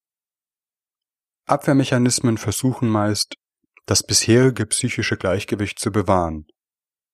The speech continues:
auch wenn es dazu notwendig ist, Teile der Realität auszublenden oder zu verzerren. Coping dagegen ist auf die Bewältigung dieser Realität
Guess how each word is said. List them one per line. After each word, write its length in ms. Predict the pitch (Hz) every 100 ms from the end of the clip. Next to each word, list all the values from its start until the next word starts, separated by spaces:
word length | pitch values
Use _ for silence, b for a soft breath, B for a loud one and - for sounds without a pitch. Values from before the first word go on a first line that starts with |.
| _ _ _ _ _ -
auch 260 | 107 -
wenn 100 | 123
es 120 | 110
dazu 260 | - 110 113
notwendig 560 | 104 110 - 110 101 107
ist, 380 | 104 - - - -
Teile 300 | 101 101 104
der 160 | 98
Realität 420 | 98 95 98 104 -
auszublenden 800 | 123 - - 101 90 87 87
oder 220 | 87 82 -
zu 140 | 101
verzerren. 640 | - - 117 107 92 82 _ _ _ _ _ _ _ _ _ _ _ _ _ _ _ _ _ _ -
Coping 480 | - 117 139 160 139
dagegen 440 | 127 127 127 127
ist 200 | 120 -
auf 100 | 104
die 120 | -
Bewältigung 640 | 98 104 113 104 110 87 82
dieser 280 | 87 90
Realität 680 | 85 85 85 - 95 - -